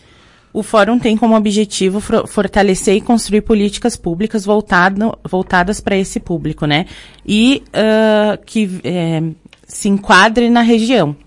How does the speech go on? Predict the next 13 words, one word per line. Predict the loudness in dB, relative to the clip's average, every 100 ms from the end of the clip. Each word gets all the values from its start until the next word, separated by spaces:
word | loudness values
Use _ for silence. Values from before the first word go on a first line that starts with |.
| -4
né? | -2
No | -2 -2
perfil | -4 -4 -4 -4
de | -2
cada | -2 -2
região. | -2 -2 -2 -2 -4 -8 -20 -20 -20 -10
Porque | -8 -4
não | 0 0
adianta | 0 0 0 0
a | -2
gente | -2 -4
pensar | -4 -4 -2 0 0
só, | 0 2 4 4 2